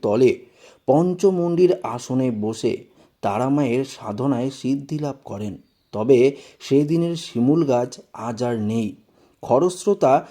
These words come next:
দ্বারকাও আজ পরিণত হয়েছে নোংরা খালে। জনারণ্যে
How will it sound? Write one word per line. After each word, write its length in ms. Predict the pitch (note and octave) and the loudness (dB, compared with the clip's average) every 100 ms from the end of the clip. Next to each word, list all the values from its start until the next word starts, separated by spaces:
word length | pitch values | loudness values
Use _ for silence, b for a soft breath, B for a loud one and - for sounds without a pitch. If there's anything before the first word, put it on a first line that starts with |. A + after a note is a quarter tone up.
| B B | B B
দ্বারকাও 680 | A2 A#2 C#3+ - D3+ C#3+ - | -2 -2 -2 0 0 0 0
আজ 320 | A#2+ C3+ C#3 - | -4 -6 -6 -6
পরিণত 440 | A#2 C3 E3 F3 E3+ | 0 0 0 -4 -4
হয়েছে 480 | D#3+ E3+ E3 - C3 | -2 -2 -2 -2 -2
নোংরা 600 | G#2 A2 C#3 D3 C#3 B2 | -2 -2 -2 -2 -4 -8
খালে। 380 | - G#2 G#2 - _ _ b b b G#2 | -12 -8 -8 -8 _ _ b b b 0
জনারণ্যে 840 | A#2 A#2 D3+ F3 F3+ D3 C3+ | 0 2 2 2 2 2 2